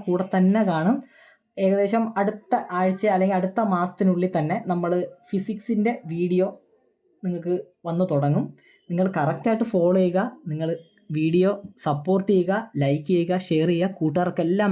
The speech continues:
മാക്സിമം ഷെയർ ചെയ്ത് ആൾക്കാരിലെത്തിക്കുക. നിങ്ങൾക്ക് കൺവീനിയൻ്റ് ആയിട്ട് നിങ്ങൾക്ക് മനസ്സിലാവുന്നത് പോലെ നമ്മൾ ഓരോ പാഠഭാഗങ്ങൾ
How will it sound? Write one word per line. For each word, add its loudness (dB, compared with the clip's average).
മാക്സിമം -2
ഷെയർ 0
ചെയ്ത് 0
ആൾക്കാരിലെത്തിക്കുക. 0
നിങ്ങൾക്ക് -2
കൺവീനിയൻ്റ് 4
ആയിട്ട് 2
നിങ്ങൾക്ക് -2
മനസ്സിലാവുന്നത് 2
പോലെ 2
നമ്മൾ 2
ഓരോ 2
പാഠഭാഗങ്ങൾ 0